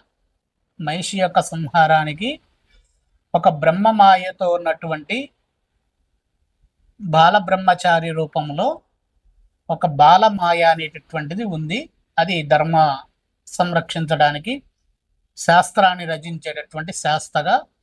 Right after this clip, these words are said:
ఉన్నటువంటి కథనం అది. తర్వాత గత వీడియోలో చెప్పాను, మూడు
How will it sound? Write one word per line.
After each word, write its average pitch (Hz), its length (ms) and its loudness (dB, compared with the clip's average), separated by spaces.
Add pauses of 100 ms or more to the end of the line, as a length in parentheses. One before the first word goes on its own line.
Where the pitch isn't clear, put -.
(140)
ఉన్నటువంటి 151 520 -6 (540)
కథనం 180 420 2
అది. 127 120 -8 (1800)
తర్వాత 233 500 6 (840)
గత 170 180 0 (120)
వీడియోలో 226 360 2 (100)
చెప్పాను, 156 340 -4 (120)
మూడు 220 240 0